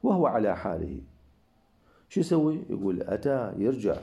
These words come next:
"أتى بما شك فيه". ليش؟ لأنه هو بعده م-، مشتغل بال-، بال-، بالوضوء. وإحنا نريد نقول إحنا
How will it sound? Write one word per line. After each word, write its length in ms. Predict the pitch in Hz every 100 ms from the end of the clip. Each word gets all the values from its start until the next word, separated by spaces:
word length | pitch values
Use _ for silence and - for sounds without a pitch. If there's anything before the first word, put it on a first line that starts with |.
| -
"أتى 440 | 113 113 104 80 76
بما 480 | 113 127 131 135 -
شك 460 | - 139 139 139 131
فيه". 640 | 127 135 104 90 85 85
ليش؟ 400 | - 135 151 143
لأنه 120 | 104
هو 120 | 95 92
بعده 400 | 123 110 90 87
م-، 200 | 101 110
مشتغل 440 | 107 - 143 101 90
بال-، 220 | 92 95
بال-، 280 | 95 92 - - -
بالوضوء. 440 | 113 107 90 90 - - - - - - - - -
وإحنا 440 | 92 85 90 92
نريد 340 | 90 117 131 -
نقول 340 | 95 113 139
إحنا 400 | 135 110 127 -